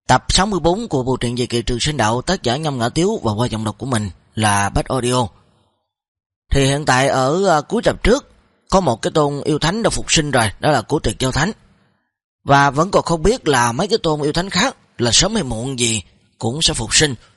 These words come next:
cho nên Khương Trường Sinh quyết định là sẽ dời cái Long Mạch Đại Lục này đi. Thì hiện tại, à,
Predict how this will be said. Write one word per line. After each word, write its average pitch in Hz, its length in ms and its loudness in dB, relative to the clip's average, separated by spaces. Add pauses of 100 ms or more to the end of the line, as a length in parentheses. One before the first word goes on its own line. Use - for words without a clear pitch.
(160)
cho 151 120 2
nên 151 240 0
Khương 151 200 -2
Trường 117 120 -4
Sinh 147 240 0
quyết 196 180 -2
định 117 260 -4 (640)
là 110 400 0
sẽ 160 200 0
dời 107 220 0
cái 160 160 -2
Long 135 140 -2
Mạch 107 140 -6
Đại 113 140 -2
Lục 107 200 -4
này 110 120 -4
đi. 123 220 0 (1200)
Thì 139 100 4
hiện 151 180 0
tại, 135 300 2
à, 147 280 2